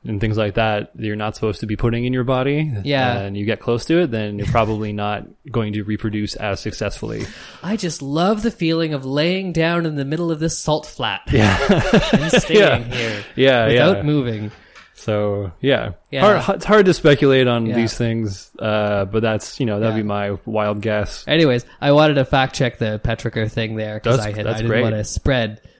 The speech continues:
Speaker 2: spread a misinformation and, and, and know that I was doing it.
Speaker 1: Yeah. <laughs>
Speaker 2: So.
Speaker 1: Well, that's what the correction sections
Speaker 2: Yeah.
Speaker 1: of these, uh,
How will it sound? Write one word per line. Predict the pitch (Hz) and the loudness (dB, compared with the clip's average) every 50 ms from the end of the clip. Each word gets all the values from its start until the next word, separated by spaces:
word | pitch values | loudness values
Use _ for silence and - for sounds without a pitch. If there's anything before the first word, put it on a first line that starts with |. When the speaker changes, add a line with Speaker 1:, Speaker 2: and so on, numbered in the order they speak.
| _ - | _ -20
Speaker 2:
spread | - - - - - 139 131 120 | -16 -14 -8 -2 -2 0 0 0
a | 113 110 117 - - 78 73 65 - - - _ - | 0 -2 -4 -6 -12 -12 -12 -12 -14 -18 -18 _ -4
misinformation | 120 120 127 123 - 135 123 - - 117 117 120 120 - 120 107 104 104 104 104 - | 0 0 0 0 0 -2 -2 -2 0 0 0 0 0 0 0 -2 0 -2 -4 -4 -6
and, | - 107 104 - | -8 -10 -10 -10
and, | - 113 113 110 107 107 | -8 -8 -6 -4 -4 -4
and | - 117 123 120 113 110 | -4 -4 -2 0 0 0
know | 113 120 123 127 123 | 0 0 0 0 0
that | 113 107 | -2 -2
I | 104 101 | -4 -4
was | 101 101 92 | -6 -8 -8
doing | - 104 101 98 98 | -8 -8 -8 -8 -10
it. | 98 98 - - _ _ | -12 -14 -16 -20 _ _
Speaker 1:
Yeah. | - 120 - - - - - - 233 | 0 0 0 0 -2 -6 -10 -4 0
<laughs> | - 165 - - | 2 2 2 4
Speaker 2:
So. | - - - - - - - - - - - - - - | 0 -2 -2 -4 -12 -12 -12 -12 -14 -16 -16 -18 -14 -4
Speaker 1:
Well, | - 135 | 0 2
that's | 160 180 180 - | 2 2 4 6
what | 196 180 170 170 | 6 6 6 6
the | - 165 156 160 | 6 4 4 4
correction | - - 143 143 160 - - - 127 117 110 104 | 4 2 2 4 2 2 0 -2 -2 -2 -2 -4
sections | 95 - - 113 104 - - 117 104 101 101 98 - - - | -4 -2 -2 -2 -2 -2 -4 -6 -6 -6 -6 -8 -8 -8 -6
Speaker 2:
Yeah. | 240 277 254 151 120 - - | -4 -4 -4 -4 -6 -6 -4
Speaker 1:
of | - 117 107 104 | -4 -2 -2 -2
these, | 104 113 107 107 107 104 98 - - - - - | -2 0 0 0 -2 -2 -4 -6 -10 -14 -14 -8
uh, | 110 107 104 101 98 101 98 98 98 98 | -6 -4 -4 -2 -4 -4 -4 -6 -6 -8